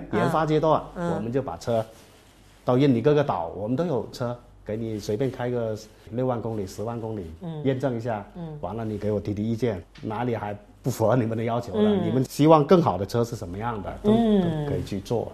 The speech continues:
Speaker 2: 这个事情。
Speaker 1: 嗯，嗯，嗯。
Speaker 2: 嗯，所以才有了现在通过各种改造以后，这个满足他们的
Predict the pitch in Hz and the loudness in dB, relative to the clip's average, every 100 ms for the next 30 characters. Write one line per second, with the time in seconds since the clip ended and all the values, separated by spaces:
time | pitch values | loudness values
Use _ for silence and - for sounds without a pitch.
0 | - 90 190 185 170 156 151 165 151 151 | -6 0 2 4 0 -4 -6 -6 -4 -4
1 | 147 139 107 107 95 98 107 98 90 87 | -4 -4 -2 -2 -2 -4 -2 -2 -4 -6
2 | 87 85 - 104 98 95 87 82 - - | -8 -10 -6 -4 -2 -2 -6 -8 -6 -2
3 | 113 107 - - 131 101 87 90 113 107 | 0 0 -4 6 6 6 2 -2 0 0
4 | 95 95 87 - - - - - 90 80 | -2 -6 -8 -16 -20 -20 -16 -10 -8 -6
5 | 82 82 85 90 90 90 87 | -6 -8 -12 -12 -10 -10 -10